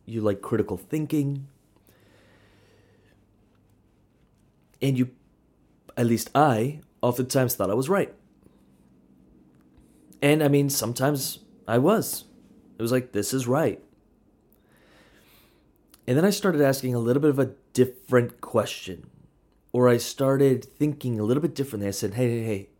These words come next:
like, what I've come up with, that's a really good way. It's a good way, and it's right in and of itself. But I wonder if there's a better way."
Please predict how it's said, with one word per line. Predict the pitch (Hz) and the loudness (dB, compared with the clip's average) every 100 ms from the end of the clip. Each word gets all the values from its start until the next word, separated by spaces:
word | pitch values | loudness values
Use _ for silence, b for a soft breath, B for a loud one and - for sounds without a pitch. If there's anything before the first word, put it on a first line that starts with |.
| b b b | b b b
like, | 110 | -6
what | 113 139 | 0 2
I've | 143 | 0
come | - 123 | 0 -2
up | 147 | 0
with, | 107 | -2
that's | 104 120 | -6 -8
a | 151 | -2
really | 143 117 95 | 0 0 -4
good | 110 110 | -2 -2
way. | 98 95 - - _ _ _ _ _ _ _ _ _ _ _ _ _ _ _ _ | -2 -6 -8 -16 _ _ _ _ _ _ _ _ _ _ _ _ _ _ _ _
It's | - - | -8 -4
a | 233 | 0
good | 190 160 | 2 4
way, | 139 110 | 4 4
and | 117 | 2
it's | 180 180 | 0 0
right | 120 117 143 180 - _ _ | 0 2 2 -2 -12 _ _
in | 139 | 0
and | 135 | 2
of | 120 | 2
itself. | 101 123 98 - - - _ _ _ _ _ _ _ _ _ _ _ _ _ _ _ _ _ b b b b _ _ _ _ _ _ _ _ _ _ | 0 -2 -2 -6 -16 -20 _ _ _ _ _ _ _ _ _ _ _ _ _ _ _ _ _ b b b b _ _ _ _ _ _ _ _ _ _
But | 107 | -2
I | 127 | 2
wonder | 202 | 4
if | 226 | 2
there's | 190 120 | -2 -4
a | |
better | 101 - 113 110 | -8 -8 -4 -4
way." | 90 - - | -6 -14 -20